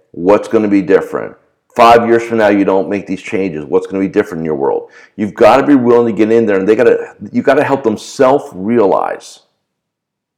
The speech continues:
that it's in their best interest to make a change. Sometimes it happens 'cause you're lucky or you just kinda match the right style and you kinda hit the right buttons, that's great. But why not have all the power?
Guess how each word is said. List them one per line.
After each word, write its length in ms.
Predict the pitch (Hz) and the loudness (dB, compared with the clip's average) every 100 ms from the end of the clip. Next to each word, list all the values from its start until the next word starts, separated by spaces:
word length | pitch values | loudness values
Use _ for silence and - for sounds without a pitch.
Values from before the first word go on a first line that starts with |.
| _ _ _ _ _ _ _ | _ _ _ _ _ _ _
that 140 | 92 | -2
it's 180 | 95 - - | 0 -4 -6
in 180 | 110 117 | -2 2
their 160 | 113 | 2
best 420 | 113 101 90 - 80 | 2 -2 -4 -4 -14
interest 320 | 85 85 - | -12 -14 -12
to 60 | |
make 200 | 82 80 | -12 -12
a 40 | 78 | -12
change. 440 | - 62 - - _ _ _ _ _ _ _ _ | -14 -14 -16 -20 _ _ _ _ _ _ _ _
Sometimes 480 | - 135 131 151 127 | -6 -2 0 0 0
it 60 | 117 | 0
happens 500 | 131 127 156 156 - | 0 0 2 0 -2
'cause 160 | 107 | -6
you're 140 | 87 87 | -4 0
lucky 420 | 107 - 135 120 | 0 2 2 4
or 100 | 92 | 2
you 60 | |
just 160 | 85 95 | 0 -6
kinda 160 | 110 92 | -6 -4
match 360 | 98 104 - | -2 -4 -6
the 80 | 98 | -2
right 200 | 101 - | 0 0
style 360 | - 113 117 120 | 2 2 4 2
and 100 | 95 | -2
you 60 | |
kinda 180 | 104 92 | -4 -4
hit 100 | - | -4
the 60 | 80 | -2
right 220 | 78 - | -2 0
buttons, 340 | - 117 120 | -2 -2 -6
that's 180 | 82 - | -6 -4
great. 320 | - 113 - - - - _ _ - | 2 2 2 -6 -20 -20 _ _ 0
But 220 | 110 101 | 2 4
why 200 | 120 165 | 4 2
not 200 | 220 - | 0 -4
have 320 | - 120 - | -4 -2 2
all 140 | 95 95 | 2 2
the 80 | |
power? 420 | - - 64 - | -2 -4 -6 -6